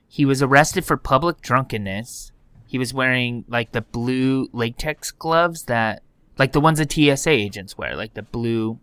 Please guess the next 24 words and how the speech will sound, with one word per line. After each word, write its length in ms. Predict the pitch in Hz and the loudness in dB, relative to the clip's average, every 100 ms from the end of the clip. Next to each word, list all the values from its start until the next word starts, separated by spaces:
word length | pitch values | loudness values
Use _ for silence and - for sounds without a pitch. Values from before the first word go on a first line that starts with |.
| _ _ _ | _ _ _
gloves. 540 | 131 131 92 78 - - - - - - | -2 0 0 -6 -20 -20 -20 -20 -20 -6
Reportedly, 880 | 123 - 147 156 117 147 147 147 135 | -4 0 2 2 2 2 4 4 4
there 180 | 127 | 0
were 220 | 117 113 110 | 2 0 -2
two 280 | - 147 143 | -4 -2 0
victims 640 | 123 117 - 95 98 - | 0 -4 -4 -8 -8 -6
that 180 | 101 87 | -4 -4
were 400 | 104 98 95 - _ _ _ _ _ - | -4 -2 -4 -6 _ _ _ _ _ -14
tricked 460 | - 120 - - | -2 0 0 -8
by 160 | 98 95 | -6 -6
this 220 | 95 - | -8 -12
guy. 420 | - 80 90 127 _ _ _ _ _ _ - | -12 -10 -10 -12 _ _ _ _ _ _ -2
But, 240 | 107 - _ _ _ _ - | -2 -2 _ _ _ _ -6
I 60 | |
don't 140 | 165 202 | 0 4
know. 100 | 202 | 4
What 160 | 131 208 | 6 4
do 60 | |
you 140 | 294 240 | 4 6
get 240 | 196 196 | 6 8
out 100 | 175 | 6
of 80 | 156 | 4
frisking 580 | - - 185 - 123 113 | 0 -2 -2 -2 -4 -6
somebody? 520 | - 101 95 - 127 | -6 -10 -10 -12 -16